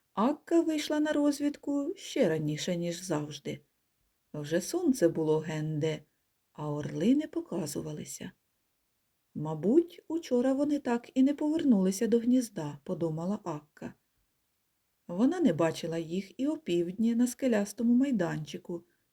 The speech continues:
де орли завжди ділили принесену здобич. Третього дня все було, як і раніше. Орли не вилітали з гнізда і не поверталися в нього.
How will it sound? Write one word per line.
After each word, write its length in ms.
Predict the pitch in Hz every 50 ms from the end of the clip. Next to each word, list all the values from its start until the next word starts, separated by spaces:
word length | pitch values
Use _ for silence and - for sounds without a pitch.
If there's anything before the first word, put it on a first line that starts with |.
| _ _ -
де 140 | 147 170 170
орли 360 | 165 - 170 170 170 165 160
завжди 460 | - - 170 165 196 220 226 - 269
ділили 420 | 254 262 269 262 262 262 254 269 269
принесену 720 | - - 285 277 247 214 190 190 - - 220 220 240 240
здобич. 720 | 233 - - 202 165 151 147 143 143 139 - - - _ _ _ _ _ _ _ _ _ _ _ _ _ _ _ _ _ _ _ _ _
Третього 580 | - 175 165 160 160 180 - - 262 254 269 269
дня 300 | 269 240 254 254 254 262
все 340 | 269 - - - 156 165
було, 300 | 170 180 226 240 240 240
як 340 | 240 240 247 240 - - -
і 80 | 240 247
раніше. 600 | 254 247 240 220 190 151 143 - - - 160 139 - _ _ _ _ _ _ _ _ _ _ _ _ _ _ _
Орли 360 | - 247 262 262 294 339 370
не 120 | 330 214 160
вилітали 540 | 147 160 156 156 151 - 165 160 160 165 165
з 100 | 160 196
гнізда 640 | 190 180 180 175 170 165 165 190 202 226 254 254 _ _ _ _ _ _ _ _ _ -
і 160 | - 165 165
не 120 | 165 196 233
поверталися 880 | - 269 262 269 294 285 - - 220 190 175 175 190 190 - - 226
в 40 | 220
нього. 580 | 233 233 226 202 147 139 139 143 160 143 -